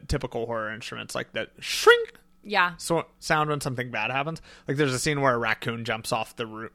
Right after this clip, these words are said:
Speaker 1: roof, which is totally intended for jump scare.
Speaker 2: Yeah.
Speaker 1: And it, so I do think it's interesting that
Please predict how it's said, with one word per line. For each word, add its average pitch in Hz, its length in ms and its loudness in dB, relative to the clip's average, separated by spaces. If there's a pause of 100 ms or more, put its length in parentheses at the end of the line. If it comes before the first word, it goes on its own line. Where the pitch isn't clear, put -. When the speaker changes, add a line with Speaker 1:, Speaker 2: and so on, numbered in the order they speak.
(160)
Speaker 1:
roof, 127 380 0
which 127 160 -4
is 117 160 -6
totally 123 420 0
intended 113 380 -10
for 120 140 -10
jump 113 220 -10
scare. 113 340 -4 (140)
Speaker 2:
Yeah. 170 200 0 (180)
Speaker 1:
And 147 280 -2
it, - 160 -10 (240)
so 139 320 2 (200)
I 147 120 4
do 180 160 6
think 175 180 2
it's 151 120 0
interesting 127 760 -2
that 117 260 -2